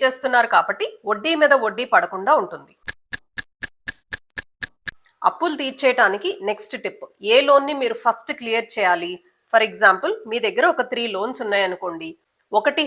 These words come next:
హోమ్ లోన్ ఉంది, రెండు మీ క్రెడిట్ కార్డ్ మీద లోన్ ఉంది, మూడోది మీకు గోల్డ్ లోన్ ఉంది. Say for example, మీ గోల్డ్ లోన్ ఒక లక్ష రూపాయలకు ఉంది, but మీ ఇంట్రెస్ట్ రేట్ around ఎయిట్ పర్సెంట్ ఉంది. అలానే మీ పర్సనల్ లోన్ అయితే ఫిఫ్టీన్ పర్సెంట్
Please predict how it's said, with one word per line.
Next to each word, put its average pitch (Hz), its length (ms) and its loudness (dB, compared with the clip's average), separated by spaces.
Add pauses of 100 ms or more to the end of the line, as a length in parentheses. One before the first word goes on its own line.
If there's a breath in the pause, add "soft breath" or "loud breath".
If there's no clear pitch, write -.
హోమ్ 226 300 0
లోన్ 240 200 4
ఉంది, 262 180 -4 (200)
రెండు 233 260 -2
మీ 262 80 -2 (120)
క్రెడిట్ 214 360 -2
కార్డ్ 233 280 6
మీద 233 100 -2 (160)
లోన్ 202 240 -2
ఉంది, 247 200 -8 (300)
మూడోది 233 360 -2 (100)
మీకు 339 160 -8 (140)
గోల్డ్ 202 240 -2
లోన్ 180 180 -2
ఉంది. 147 140 -18 (320)
Say 320 140 0
for 302 100 4
example, 262 460 4
మీ 320 60 -2 (100)
గోల్డ్ 247 220 2
లోన్ 277 180 4
ఒక 202 160 2
లక్ష - 240 -4
రూపాయలకు 233 400 -2
ఉంది, 240 160 -6 (180)
but 226 180 0
మీ 254 140 -4
ఇంట్రెస్ట్ 240 400 -4
రేట్ 320 160 -6 (140)
around 220 240 0 (140)
ఎయిట్ 202 220 -4
పర్సెంట్ 208 400 -4
ఉంది. 151 160 -14 (300)
అలానే 277 340 6
మీ 277 60 -2 (100)
పర్సనల్ 262 440 2
లోన్ 233 200 2
అయితే 220 160 -4 (200)
ఫిఫ్టీన్ 277 400 -6
పర్సెంట్ 311 300 -2